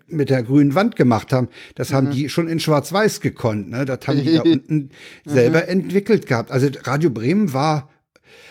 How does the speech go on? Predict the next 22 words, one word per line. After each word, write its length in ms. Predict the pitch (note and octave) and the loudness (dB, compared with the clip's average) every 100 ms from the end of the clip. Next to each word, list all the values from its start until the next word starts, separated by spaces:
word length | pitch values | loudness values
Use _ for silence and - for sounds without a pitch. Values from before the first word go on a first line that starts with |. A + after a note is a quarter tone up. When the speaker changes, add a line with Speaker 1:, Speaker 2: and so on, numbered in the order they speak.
| - | -10
Speaker 1:
und 140 | - C3+ | -2 2
da 80 | |
bin 280 | D#3 D#3 F3+ G#3+ | 2 2 0 2
ich 60 | |
gespannt, 360 | F#3+ - F3 F3+ | 0 2 2 2
was 160 | E3 - | 0 0
die 100 | D3+ | 2
jetzt 220 | D#3 - | 0 0
so 120 | D#3 | -4
anzubieten 640 | A2 G2+ A#2 G#2+ G#2 A#2+ | -2 0 -2 -2 0 2
haben 180 | G#2 G2+ | 2 0
an 160 | A2+ G#2 | 0 0
Neuigkeiten. 720 | G#2+ A2+ - - G2 F#2+ G2+ | 2 2 0 -2 -2 -2 -6
Speaker 2:
Ah. 300 | C#3+ D3 A2+ | -4 -4 -2
Speaker 1:
Das 260 | A#2+ - C#3+ | -4 -6 -4
werde 120 | C#3+ | -2
ich 80 | C3+ | 0
dann 180 | C3+ A#2 | 0 2
morgen 280 | A2 A#2+ A2 | 4 2 0
zu 100 | A2 | -2
Ende 300 | A2 A#2+ G#2 | -2 0 0
hören. 300 | G2+ G2 | 0 -2